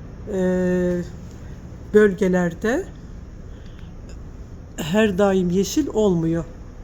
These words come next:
Yazın yeşil görüyoruz. Şunu, e, çok hoş rengi var. Şöyle bakalım, zarar vermeyelim, Allah korusun. Şöyle. Evet arkadaşlar. Şöyle. Yine, e, trigona,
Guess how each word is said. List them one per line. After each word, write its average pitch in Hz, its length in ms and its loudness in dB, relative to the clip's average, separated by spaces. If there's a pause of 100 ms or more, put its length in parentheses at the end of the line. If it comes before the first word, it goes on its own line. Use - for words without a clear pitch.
(120)
Yazın 202 380 -2 (1040)
yeşil 180 360 -2
görüyoruz. 180 400 0
Şunu, 247 340 -2 (400)
e, 190 480 0
çok 196 160 -6
hoş 226 300 -4
rengi 190 320 -2
var. 202 100 -2 (140)
Şöyle 196 220 -2
bakalım, 190 300 -6
zarar 175 360 -2
vermeyelim, 160 500 -4
Allah 165 260 -8 (120)
korusun. 160 400 -6 (880)
Şöyle. 202 400 -2 (680)
Evet 254 240 6 (140)
arkadaşlar. 196 680 -2 (460)
Şöyle. 202 380 -2 (720)
Yine, 214 220 0
e, 220 240 0 (800)
trigona, 214 640 -2